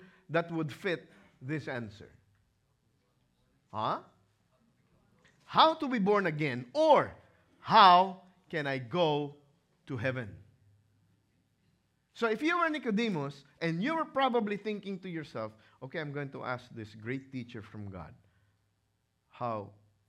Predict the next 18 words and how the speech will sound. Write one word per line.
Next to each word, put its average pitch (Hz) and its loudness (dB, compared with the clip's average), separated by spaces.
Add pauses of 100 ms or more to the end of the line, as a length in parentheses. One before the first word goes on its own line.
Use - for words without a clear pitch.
(140)
can 104 -10
one 98 -10
go 90 -14
to 87 -18
heaven?" 82 -16 (2000)
And 113 -8
in 135 -6
reply 113 -8 (500)
to 131 -10
the 110 -10 (260)
question 131 -8
that 110 -10
was 104 -12
never 104 -10
asked, 87 -12 (1120)
Jesus 117 -6
in 110 -10
reply 98 -10